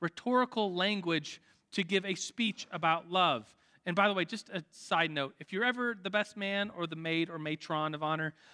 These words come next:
um, make sure your speech is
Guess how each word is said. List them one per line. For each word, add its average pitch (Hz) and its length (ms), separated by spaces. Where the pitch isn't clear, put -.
um, 147 400
make 254 180
sure - 220
your 320 80
speech - 460
is 180 280